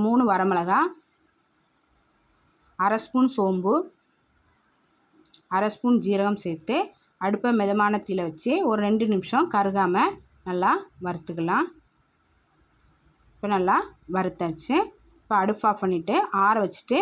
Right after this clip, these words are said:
மிக்ஸி ஜார்ல மாத்தி பொடி பண்ணிக்கலாம். இப்போ இது கூட ஒரு ரெண்டு ஸ்பூன் அளவுக்கு வறுத்த வேர்க்கடலை சேர்த்து இதையும் சேர்த்து பவுடர் பண்ணி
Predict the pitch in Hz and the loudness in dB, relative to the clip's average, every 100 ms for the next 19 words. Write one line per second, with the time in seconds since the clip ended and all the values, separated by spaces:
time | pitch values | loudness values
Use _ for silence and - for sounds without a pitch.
0 | 349 226 - 214 202 190 180 160 - 302 | 4 4 0 0 2 2 0 0 0 0
1 | 415 202 196 190 175 160 175 302 392 _ | 0 0 -2 -2 -2 -2 0 0 -2 _
2 | _ _ _ - 226 233 196 185 226 403 | _ _ _ -6 -2 0 0 2 2 2
3 | 453 220 208 214 240 240 240 214 185 175 | 0 -4 -2 2 2 0 -2 0 0 0
4 | 320 302 208 208 226 196 196 196 190 180 | 2 2 2 0 0 0 0 -2 -2 -4
5 | 165 190 320 - _ _ - 202 233 247 | -8 -2 -4 -4 _ _ -8 -2 0 0
6 | 190 170 247 415 466 220 214 202 202 185 | -2 -4 -2 -2 -2 -2 0 0 -2 -2